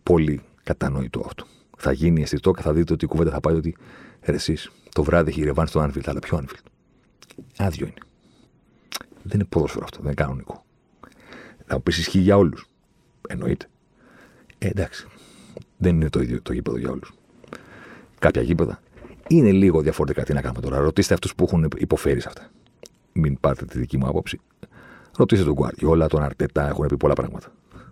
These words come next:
Σε σο-, πολύ σοβαρό επίπεδο. Για το Anfield. Εκτιμώ ότι η Liverpool θα περάσει τη Real. Εύχομαι.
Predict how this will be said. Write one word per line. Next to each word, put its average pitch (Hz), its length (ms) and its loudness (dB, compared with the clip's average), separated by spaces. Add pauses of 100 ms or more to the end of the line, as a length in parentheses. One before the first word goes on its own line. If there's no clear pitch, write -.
(680)
Σε - 120 -8
σο-, - 220 -2
πολύ 73 180 4
σοβαρό 69 340 0
επίπεδο. - 380 -10 (720)
Για 78 160 2
το 69 140 2
Anfield. - 400 -8 (1300)
Εκτιμώ 110 300 2
ότι 113 120 6
η 110 60 6
Liverpool 104 160 6
θα 92 100 0
περάσει 87 220 4
τη 69 100 0
Real. 87 120 4 (680)
Εύχομαι. 113 460 2